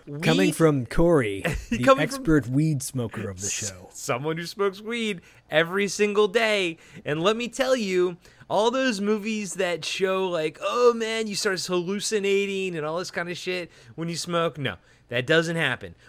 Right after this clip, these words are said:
Speaker 2: What happens is you sit there, you take a hit,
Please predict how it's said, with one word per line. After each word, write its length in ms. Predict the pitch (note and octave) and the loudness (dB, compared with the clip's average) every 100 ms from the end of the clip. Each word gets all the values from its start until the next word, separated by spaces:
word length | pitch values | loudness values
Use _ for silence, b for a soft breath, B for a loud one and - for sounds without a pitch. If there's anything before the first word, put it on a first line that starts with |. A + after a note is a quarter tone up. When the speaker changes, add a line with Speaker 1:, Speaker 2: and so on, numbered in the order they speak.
| b | b
Speaker 2:
What 140 | D3 | -2
happens 520 | D#3+ A3+ B3 G#3 D#3 | 4 4 2 -2 -2
is 400 | B2+ C3 C3 B2+ - b b | 2 2 2 -2 -14 b b
you 140 | B2+ | -6
sit 320 | - G3+ A3 | 0 2 2
there, 440 | D#3+ C#3+ C3+ C3+ C#3 b | 2 0 0 -2 -4 b
you 100 | B2+ | -10
take 280 | B2+ F#3 G3 | -2 0 0
a 80 | F#3 | -2
hit, 400 | E3 D#3 D3 | 0 0 0